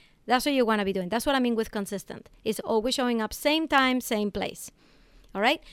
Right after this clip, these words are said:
So, okay, let's recap. You do not need anybody's permission to go and be visible and show your expertise out there. Okay? All you need is to enact one of these three important tips that I just gave you. Number one,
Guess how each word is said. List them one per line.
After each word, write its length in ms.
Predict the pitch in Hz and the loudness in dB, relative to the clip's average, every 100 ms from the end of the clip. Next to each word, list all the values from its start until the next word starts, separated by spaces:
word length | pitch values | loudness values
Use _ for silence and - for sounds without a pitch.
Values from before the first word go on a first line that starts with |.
| - | -10
So, 240 | - 254 - | 0 2 2
okay, 260 | 285 - 214 - | 2 0 -2 0
let's 300 | 233 302 - | 4 6 4
recap. 480 | 285 285 - - - - - _ _ _ - - - - - _ - | 2 2 0 -6 -6 -6 -12 _ _ _ -16 -16 -16 -20 -20 _ 0
You 180 | 233 262 | 4 6
do 100 | 277 | 8
not 260 | 262 254 | 6 4
need 200 | 254 269 | 2 2
anybody's 480 | 247 240 226 220 214 | 2 2 2 -2 -4
permission 420 | 233 214 208 214 208 | -4 -4 -4 -6 -6
to 100 | 208 | -6
go 400 | 180 214 220 - | 0 2 2 -2
and 200 | 226 202 | -4 -4
be 140 | 196 196 | -2 -2
visible 520 | 196 - 208 202 196 | -4 -4 -4 -4 -4
and 160 | 208 196 | -6 -6
show 200 | - 190 | -4 -4
your 200 | 190 185 | -4 -6
expertise 560 | 185 - 190 180 175 | -8 -10 -8 -8 -8
out 200 | 180 175 | -8 -10
there. 180 | - 180 - _ _ _ _ 202 | -12 -14 -20 _ _ _ _ -8
Okay? 340 | 233 285 311 _ _ _ _ _ _ - - - | -2 -2 -4 _ _ _ _ _ _ -20 -10 2
All 300 | 220 233 262 | 4 4 4
you 100 | 294 | 4
need 320 | 277 311 - _ _ _ _ _ _ | 4 2 -2 _ _ _ _ _ _
is 160 | 240 - | 0 2
to 100 | 247 | 2
enact 340 | 233 240 269 | 2 2 2
one 120 | 262 240 | 0 0
of 80 | |
these 220 | 214 226 - | 0 -4 -2
three 400 | 254 269 294 - | 0 2 2 0
important 380 | 226 233 220 | -2 -2 -2
tips 160 | 214 196 | -6 -6
that 100 | 208 | -6
I 60 | 190 | -6
just 180 | 190 | -6
gave 200 | - 185 | -6 -8
you. 160 | - 202 | -8 -10
Number 260 | 208 214 220 | -4 -2 2
one, 300 | 214 285 381 | 4 4 4